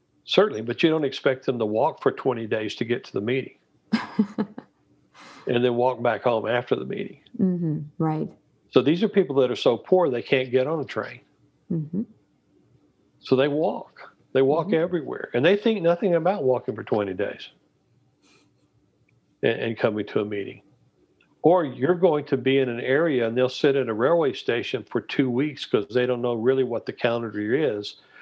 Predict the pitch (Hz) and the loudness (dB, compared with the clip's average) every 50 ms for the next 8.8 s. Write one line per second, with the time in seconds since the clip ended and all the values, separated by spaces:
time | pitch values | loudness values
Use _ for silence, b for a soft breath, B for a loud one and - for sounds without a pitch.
0 | B B B - 117 107 - 127 123 123 123 123 113 107 104 - 131 139 147 147 | B B B -2 0 2 2 2 2 2 0 0 -2 -4 -2 0 2 2 2 2
1 | 139 127 120 - - - - 139 143 143 139 - - 117 113 113 110 113 127 - | 0 -2 -4 -4 -4 -2 0 0 0 0 -2 -2 -2 -2 -2 0 -2 -4 -6 -8
2 | _ _ - 120 123 131 135 135 - - 123 123 131 135 139 135 117 113 113 120 | _ _ -4 -2 0 0 0 0 0 2 2 2 2 2 2 0 -2 -2 -2 0
3 | 123 127 117 117 113 110 117 120 127 - 139 117 101 123 123 107 - - - 139 | 0 0 0 0 -2 0 0 -2 0 0 -2 -2 0 -2 -4 -4 -6 -2 0 0
4 | 113 107 123 156 156 - - - B B B B B B B B B B - - | 0 2 2 0 0 -2 -4 -8 B B B B B B B B B B -2 0
5 | 120 127 135 135 127 127 117 120 120 131 147 156 175 170 170 160 147 - - - | 2 4 4 4 4 2 0 2 2 2 4 4 2 -2 -2 -2 -4 -4 -2 0
6 | - 151 147 - - 139 123 120 101 - - - 135 139 135 131 - - - 113 | 0 0 0 -2 -4 -4 -4 -4 -4 -2 0 0 2 2 0 -2 -4 -4 -4 -4
7 | 110 - - 120 110 104 - - 127 117 117 107 - - 135 127 120 120 120 - | -4 -4 -6 -8 -8 -4 -2 -2 0 0 -2 -4 -2 -2 -2 0 0 -2 -4 -6
8 | - - - - - 123 113 - - - 131 127 127 117 - | -8 -10 -4 -2 0 0 0 -2 -2 -2 -2 0 0 -2 -4